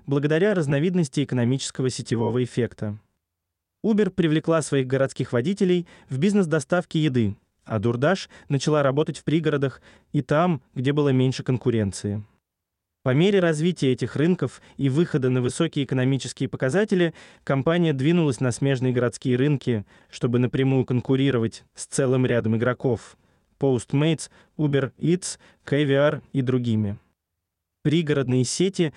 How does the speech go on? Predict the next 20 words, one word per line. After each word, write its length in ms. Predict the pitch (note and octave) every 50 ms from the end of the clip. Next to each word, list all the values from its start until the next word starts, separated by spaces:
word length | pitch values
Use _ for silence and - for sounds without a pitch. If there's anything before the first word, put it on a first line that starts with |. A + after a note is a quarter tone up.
| - _
в 80 | -
сочетании 560 | - E3 C#3 - D#3 - E3 E3+ E3+ E3 E3 D#3
с 100 | - -
инновациями 680 | D3+ C#3 C3+ C#3 D3 E3+ F3 - - F3 E3+ E3 E3
в 80 | D#3
ценообразовании 1080 | - - D#3+ D3 D3 C#3 C3 C#3 C#3 B2 C3+ B2+ B2+ C#3 F3 F#3+ F3 E3 D#3 C#3+ B2+ - _ _ _
и 100 | C#3 C#3
выборе 380 | C#3 G3+ A3 G3 G3+ G3 G3
ресторанов 580 | F3+ E3+ D3 - - C#3+ C3+ E3+ G3 G3 F3+ D#3+ - - - - -
дали 280 | C#3 D3+ E3+ G3 G3
ей 180 | F#3+ F3 F#3 F3
преимущество, 760 | - D#3+ D#3+ D#3+ D3+ C3+ A#2 - G#2+ - - - A2+ G#2+ G2+ - _ _ _ _ _ _ _
позволили 540 | _ B2 B2 A2+ C3 E3 G3+ G3+ F#3+ E3+ D3+
обойти 340 | C3 A#2+ B2 A#2+ A#2+ - B2
конкурентов 760 | - - A#2+ A2+ - - A#2 A#2 C#3 E3+ D#3+ - C#3 - - - - - -
и 100 | - C#3
выйти 360 | B2+ C#3+ G3+ A3+ G3+ - F3
на 100 | D3+ B2+
вторую 340 | - - A#2+ A#2 B2 B2+ B2
космическую. 840 | - A#2+ G2+ - A2+ G#2+ - - A2+ - - - G#2 G2+ G#2 G2